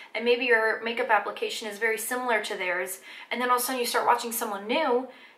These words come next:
and they do something a little bit different, and then it's like, "Oh, well, maybe I should try that. Maybe that'll work on me." So I'm so excited to go through these different looks and see what works, and I don't know, I'm just, I'm very excited to play around with it.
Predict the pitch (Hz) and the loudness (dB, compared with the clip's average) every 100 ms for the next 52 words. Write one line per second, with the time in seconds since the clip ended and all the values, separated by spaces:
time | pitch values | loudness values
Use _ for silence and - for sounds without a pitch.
0 | _ 226 220 220 220 214 - _ 240 254 | _ -2 -2 -2 -6 -12 -18 _ 4 4
1 | 269 277 285 269 269 269 254 269 370 262 | 2 0 0 0 2 2 0 0 0 2
2 | 180 180 - 220 226 233 240 240 226 381 | 0 0 -6 -2 0 0 -2 -4 0 -2
3 | 359 226 214 214 233 277 311 370 - 220 | 0 -4 -4 -6 -4 -4 -2 -4 -4 -6
4 | 190 165 180 190 220 233 240 269 277 285 | -4 -6 -6 -8 0 2 4 4 2 2
5 | 294 277 269 370 - - - - - - | 0 0 -4 -6 -10 -14 -20 -20 -18 -2
6 | 285 269 269 269 269 269 262 - 320 311 | 4 6 6 4 0 0 -2 0 4 6
7 | 311 - 285 285 254 240 - - 269 254 | 4 0 0 4 4 4 0 -8 -4 2
8 | 240 240 254 240 240 233 226 226 196 202 | 2 2 -4 -4 -2 -2 0 -4 2 2
9 | 330 - - - - - - _ _ _ | 2 0 -10 -12 -20 -20 -20 _ _ _
10 | 262 262 262 262 - - 302 320 349 - | -2 0 2 0 -4 -6 -2 2 2 0
11 | 202 220 320 370 - 240 220 202 190 - | -4 0 0 0 0 0 0 -4 -10 -18
12 | - _ _ _ _ _ _ _ _ _ | -20 _ _ _ _ _ _ _ _ _
13 | _ - 330 330 359 302 240 269 - 269 | _ -10 -4 0 2 2 2 -4 -4 -4
14 | 262 277 320 311 - 320 311 247 247 311 | 0 2 2 0 2 4 4 -2 0 0
15 | 277 262 285 311 262 185 180 - | 2 2 2 2 -2 -2 -2 -4